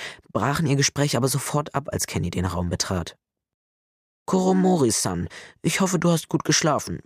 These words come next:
begrüßte Harashima ihn. "Ja, bis auf einen seltsamen Traum." Vater und Tochter wechselten einen schnellen Blick.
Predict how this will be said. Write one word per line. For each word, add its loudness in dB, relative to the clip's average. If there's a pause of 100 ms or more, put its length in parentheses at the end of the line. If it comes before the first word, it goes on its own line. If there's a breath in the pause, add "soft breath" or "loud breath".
(120)
begrüßte 0
Harashima 2
ihn. 0 (560)
"Ja, 4
bis 0
auf 0
einen 4
seltsamen 2
Traum." 0 (800)
Vater -2
und -6
Tochter 0
wechselten -2
einen -2
schnellen 2
Blick. -2